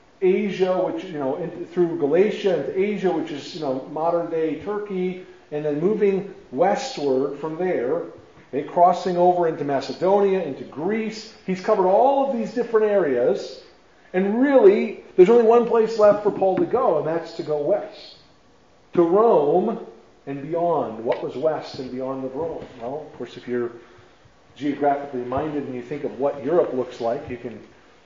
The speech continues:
think of what's to the west of Rome. Well, you France and Spain, England eventually, if you keep going. I suppose if you just keep going, you get here. I don't think he came to Wisconsin, though. I'm pretty sure he stopped before he got that far.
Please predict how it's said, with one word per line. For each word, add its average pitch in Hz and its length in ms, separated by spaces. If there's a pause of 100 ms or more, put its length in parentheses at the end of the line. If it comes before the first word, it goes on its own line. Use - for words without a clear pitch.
(240)
think 139 140
of 113 140
what's 139 280
to 147 80
the 123 100
west 135 440
of 113 120
Rome. 123 340
Well, 120 280
you 110 120 (1040)
France 139 520
and 95 180
Spain, 139 640 (160)
England 151 420
eventually, 139 520
if - 60
you - 60
keep 127 220
going. 143 240 (300)
I 92 60
suppose 123 180
if 104 60
you 95 60
just 123 200
keep 131 180
going, 123 220
you 95 60
get - 180
here. 139 220 (800)
I 117 40
don't 135 100
think 143 140
he - 40
came 143 140
to 113 60
Wisconsin, 110 540
though. 95 120
I'm 92 80
pretty 113 180
sure 101 220
he 98 80
stopped - 300
before 104 220
he 92 60
got 101 220
that - 200
far. 180 220